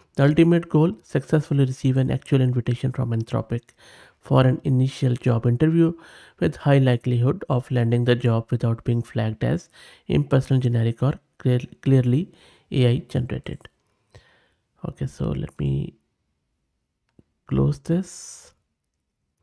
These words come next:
There you go. So it is already doing that, accessing the job posting, so it can do the,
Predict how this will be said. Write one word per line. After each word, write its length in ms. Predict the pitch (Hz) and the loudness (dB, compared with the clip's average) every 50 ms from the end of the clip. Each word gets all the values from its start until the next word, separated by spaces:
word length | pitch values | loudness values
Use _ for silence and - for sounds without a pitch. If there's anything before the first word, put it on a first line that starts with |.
| _ - _ _ _ _ _ _ _ - | _ -20 _ _ _ _ _ _ _ -2
There 140 | 139 131 127 | 2 4 4
you 120 | 123 123 | 4 4
go. 140 | 123 139 151 | 4 2 2
So 140 | 151 - 143 | 2 2 0
it 120 | 127 123 | 0 2
is 260 | 127 127 127 120 - - - | 2 0 0 0 -2 -6 -4
already 340 | - 135 127 127 123 127 123 | -2 0 0 2 2 2 2
doing 300 | 123 131 127 135 151 156 | 2 2 2 2 2 0
that, 260 | 151 156 165 196 - _ _ - 269 240 | 0 -2 -2 -4 -6 _ _ -14 -12 -10
accessing 480 | 151 - - - 131 123 - 143 143 | -10 -6 -4 -4 -2 -2 -2 -2 -2
the 100 | 139 139 | -2 -2
job 340 | 135 - 143 135 139 139 - | 0 0 0 0 0 -2 -2
posting, 380 | - 139 135 - - 143 139 131 | -2 -2 -2 0 0 -2 0 0
so 80 | - | 0
it 120 | 127 - - | -2 -2 -2
can 200 | - 127 120 120 | -2 -2 0 0
do 140 | 123 123 | 0 0
the, 260 | 123 127 123 123 131 | 0 0 0 0 -2